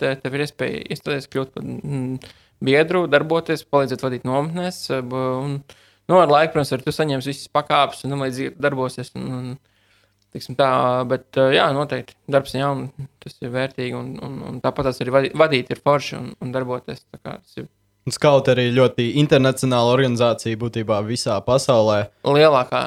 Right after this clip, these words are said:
Speaker 1: jauniešu organizācija pasaulē.
Speaker 2: Jā.
Speaker 1: Jā. I-, es nemaldos. Nu, ja nekas
Speaker 2: Jā.
Speaker 1: nav mainījies pēdējos gados, tad, bet, nu, principā, pirms pāris gadiem tie bija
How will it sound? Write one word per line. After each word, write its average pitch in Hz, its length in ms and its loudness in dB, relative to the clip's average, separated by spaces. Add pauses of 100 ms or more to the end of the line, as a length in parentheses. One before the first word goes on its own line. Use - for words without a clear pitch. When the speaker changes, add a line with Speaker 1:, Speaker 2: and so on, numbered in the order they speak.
(120)
Speaker 1:
jauniešu 131 580 -10
organizācija 131 500 -12
pasaulē. 139 460 -12
Speaker 2:
Jā. 113 280 2
Speaker 1:
Jā. 127 120 -4 (480)
I-, 135 140 -14 (380)
es - 180 -20
nemaldos. 123 480 -12 (420)
Nu, 143 160 -6
ja 131 120 -4
nekas 127 140 -2
Speaker 2:
Jā. 107 140 -2
Speaker 1:
nav 127 100 4
mainījies 135 380 2
pēdējos 120 240 -4
gados, 147 180 -4
tad, 131 140 -12 (480)
bet, - 140 -12
nu, 127 60 -12
principā, 131 420 -8 (800)
pirms 120 220 -12
pāris 127 300 2
gadiem 123 260 -4
tie 139 120 -8
bija 135 300 -8